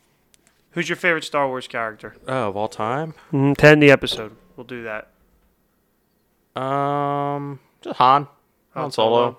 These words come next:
Speaker 2: Yeah.
Speaker 1: Yeah, I think probably so.
Speaker 2: Yeah, he's the coolest.
Speaker 1: He's the, he is.
Speaker 2: The coolest. He's not a
Speaker 1: I do,
Speaker 2: overpowered Jedi.
Speaker 1: I do
Speaker 2: He's
Speaker 1: love
Speaker 2: just
Speaker 1: Obi-Wan. I'm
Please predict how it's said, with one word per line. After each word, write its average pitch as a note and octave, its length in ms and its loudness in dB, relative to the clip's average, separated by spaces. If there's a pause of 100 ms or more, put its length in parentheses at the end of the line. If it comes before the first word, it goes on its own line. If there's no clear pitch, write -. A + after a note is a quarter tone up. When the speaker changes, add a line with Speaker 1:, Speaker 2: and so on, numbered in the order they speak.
(100)
Speaker 2:
Yeah. F3 340 -4 (1080)
Speaker 1:
Yeah, B2 200 -12
I A#2+ 40 -12
think B2 420 -20
probably A2 320 -20
so. E3+ 160 -18
Speaker 2:
Yeah, D#3 120 -8
he's A#2 160 -6
the - 80 -8
coolest. A#2 500 -6
Speaker 1:
He's C#3 140 -16
the, C3+ 80 -16
he B2+ 160 -14
is. A#2+ 380 -16 (580)
Speaker 2:
The C3+ 80 -12
coolest. C#3+ 520 0
He's A#2 120 -10
not B2 200 2
a A#2 140 2 (400)
Speaker 1:
I - 200 2
do, B2+ 40 0
Speaker 2:
overpowered B2+ 440 4
Jedi. A#2 240 2
Speaker 1:
I A#2 400 6
do A#2 100 4
Speaker 2:
He's A#2 80 -2
Speaker 1:
love C#3+ 200 0
Speaker 2:
just C3 60 -6
Speaker 1:
Obi-Wan. A#2+ 500 -8 (300)
I'm A#2+ 120 -20